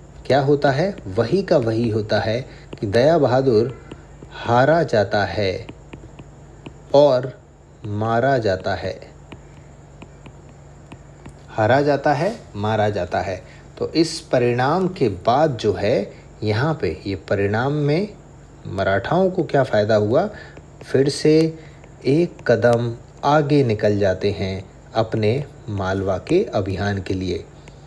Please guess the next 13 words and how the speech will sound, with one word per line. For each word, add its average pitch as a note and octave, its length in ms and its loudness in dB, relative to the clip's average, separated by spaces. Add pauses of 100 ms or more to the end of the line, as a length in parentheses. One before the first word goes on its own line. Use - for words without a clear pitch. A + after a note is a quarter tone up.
(800)
अब F3+ 300 4
अभी G2+ 220 0
भी F3+ 200 2
एक F3 200 0
कदम E3 220 2
आगे D#3 220 2
हैं। D#3 340 -2
जी A2+ 200 2
हाँ, F2+ 280 -4 (400)
अभी A2 280 0
इनको D3 540 2 (480)
ये D#3+ 400 2 (760)
कब F#3+ 320 2